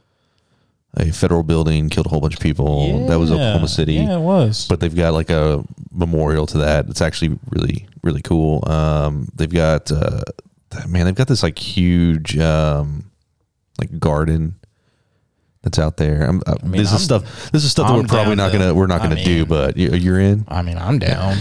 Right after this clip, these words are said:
Speaker 2: I'm sure Brian doesn't give a shit either.
Speaker 1: <laughs> He's just there. He's just there for the ride.
Speaker 2: He, he's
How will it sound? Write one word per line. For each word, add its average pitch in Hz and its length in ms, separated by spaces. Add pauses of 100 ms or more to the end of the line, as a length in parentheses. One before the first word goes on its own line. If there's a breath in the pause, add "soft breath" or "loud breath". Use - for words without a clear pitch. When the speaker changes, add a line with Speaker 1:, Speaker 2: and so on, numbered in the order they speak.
(160)
Speaker 2:
I'm 107 140
sure 139 180
Brian 98 420
doesn't 95 300
give 98 160
a 95 80
shit 95 260
either. 98 500
Speaker 1:
<laughs> - 40
He's 107 140
just 110 140
there. 85 180
He's 98 160
just 113 120
there 76 120
for 71 100
the 71 80
ride. 78 320
Speaker 2:
He, 67 60
he's 104 140